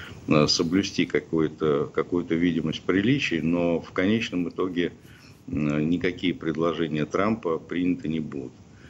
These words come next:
А, тут вариант, то есть возможности та-, такие. Либо это все-таки будет какой-то достаточно ясный отказ,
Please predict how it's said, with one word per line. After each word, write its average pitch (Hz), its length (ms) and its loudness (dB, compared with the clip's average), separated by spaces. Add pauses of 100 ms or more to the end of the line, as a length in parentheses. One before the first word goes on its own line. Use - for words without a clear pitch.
(360)
А, 71 400 0
тут 95 300 -2
вариант, 90 680 2
то 90 460 -6
есть - 200 -6
возможности 98 1120 0
та-, 101 380 0
такие. 95 440 0
Либо 98 300 4
это 85 200 2
все-таки - 380 -4
будет 82 340 2
какой-то 80 460 -2
достаточно 80 540 0
ясный 82 480 2
отказ, 127 440 0